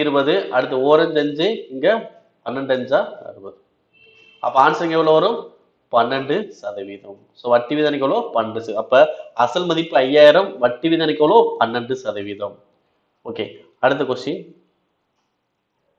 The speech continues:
இப்ப இந்த கொஸ்டின் பாருங்க, இது ரொம்ப, ரொம்ப ஈஸியான ஒரு கொஸ்டின் பா. ஒன்பது இஸ்டு நூத்தி இருபத்தி ஒண்ணின் தலைகீழியின் விகிதம் கேட்குது. ஒன்பது இஸ்டு நூத்தி இருபத்தி ஒண்ணு எப்படி எழுதலாம்?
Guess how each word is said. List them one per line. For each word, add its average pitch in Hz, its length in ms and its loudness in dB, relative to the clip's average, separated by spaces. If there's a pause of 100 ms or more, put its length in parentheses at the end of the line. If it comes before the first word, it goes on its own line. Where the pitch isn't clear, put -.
(920)
இப்ப 180 160 0
இந்த 214 160 8
கொஸ்டின் 220 280 2
பாருங்க, 160 220 4
இது 123 160 -2
ரொம்ப, 185 380 -8
ரொம்ப 190 140 -4 (140)
ஈஸியான 147 300 -4
ஒரு 120 120 -6
கொஸ்டின் 104 300 -18
பா. 101 80 -16 (580)
ஒன்பது 208 480 2
இஸ்டு - 220 -6 (140)
நூத்தி 170 320 -6 (100)
இருபத்தி 156 380 -2
ஒண்ணின் 143 260 -6 (100)
தலைகீழியின் 170 680 -4 (100)
விகிதம் 127 440 -6
கேட்குது. - 300 -14 (640)
ஒன்பது 202 420 2
இஸ்டு 170 240 -6
நூத்தி 160 180 -2
இருபத்தி 151 180 2
ஒண்ணு 143 80 0
எப்படி 156 160 6
எழுதலாம்? 139 260 4